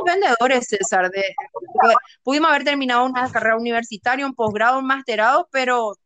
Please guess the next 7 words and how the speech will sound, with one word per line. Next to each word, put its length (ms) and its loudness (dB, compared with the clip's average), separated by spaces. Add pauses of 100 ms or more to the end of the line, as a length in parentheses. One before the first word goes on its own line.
(120)
ah, 120 -4
nacimos 480 -2
haciendo 400 0
ventas, 420 0
o 120 -4
sea, 180 -4
no, 260 -4